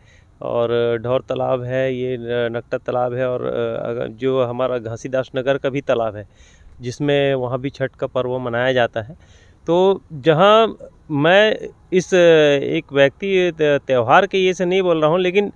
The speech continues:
ये हमारे जो तालाब है, पूर्वजों के समय से एक, अ, गौरवान्वित है, जिसमें, अ, अ, इसको सबसे पहले तो उपयोग जो है, इसको जो निस्तारी के रूप में जो किया जाता है, वो सबसे पहले मायने रखता है।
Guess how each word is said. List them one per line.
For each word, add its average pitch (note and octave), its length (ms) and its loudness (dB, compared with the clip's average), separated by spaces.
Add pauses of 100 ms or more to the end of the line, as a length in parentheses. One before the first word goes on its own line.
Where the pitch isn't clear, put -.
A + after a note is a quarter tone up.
(360)
ये F3 120 6
हमारे D3+ 420 4
जो G#3 100 4
तालाब E3+ 400 4
है, F#3+ 100 4
पूर्वजों E3 520 4
के G#3 100 0
समय F3 400 2
से A2 220 -4 (760)
एक, G#3+ 180 8 (300)
अ, F3+ 340 6
गौरवान्वित D3+ 480 4 (180)
है, G2 200 -10 (680)
जिसमें, G#3+ 500 4
अ, - 40 -16 (160)
अ, C#3 1400 2
इसको F#3 240 0
सबसे D#3+ 280 0
पहले F#3 340 4
तो G#3 240 4
उपयोग F3+ 420 0
जो F3+ 120 2
है, F#3+ 200 4
इसको E3 240 -2
जो F#3+ 120 2
निस्तारी E3 520 2
के F#3+ 100 -2
रूप E3 240 -2
में F3 120 -2
जो F3 100 -2
किया D#3 260 0
जाता A#2 260 -2
है, G#2+ 80 -8
वो D#3 180 -4
सबसे - 320 -8
पहले D#3 360 -6 (120)
मायने B2 360 -4
रखता G#2+ 320 -6
है। F2+ 180 -14